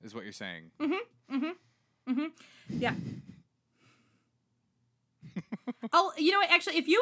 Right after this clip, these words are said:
Speaker 2: end up watching more of it,
Speaker 1: Uh-huh.
Speaker 2: I will be interested. The one question that I have, more than just, "Does it get any better?" is, do they ever make the running gag about him talking to his gun work? Because they tried to have a running gag about him talking to his gun as if it was a person,
Speaker 1: Uh-huh.
Speaker 2: and people would always go,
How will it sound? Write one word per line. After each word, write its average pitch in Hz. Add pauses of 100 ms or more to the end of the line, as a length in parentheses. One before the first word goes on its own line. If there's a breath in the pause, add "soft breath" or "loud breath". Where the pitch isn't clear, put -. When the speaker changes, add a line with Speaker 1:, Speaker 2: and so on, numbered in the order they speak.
Speaker 2:
end 392
up 302
watching 311
more 262
of 247
it, 196
Speaker 1:
Uh-huh. 135
Speaker 2:
I 294
will 381
be 359
interested. 302
The 285
one 269
question 294
that 254
I 233
have, 220
more 247
than 240
just, 226
"Does 220
it 214
get 202
any 202
better?" 214
is, 233 (480 soft breath)
do 320
they 370
ever 359 (120)
make 339
the 320
running 262
gag 247
about 240
him 240
talking 226
to 226
his 180
gun 196
work? 214
Because 240
they 254
tried 254 (200 soft breath)
to 226
have 233
a 220
running 226
gag 214
about 190
him 208
talking 208
to 214
his 180
gun 202
as 185
if 180
it 180
was 170
a 165
person, 220
Speaker 1:
Uh-huh. 127
Speaker 2:
and 214
people 240
would 240
always 233
go, 226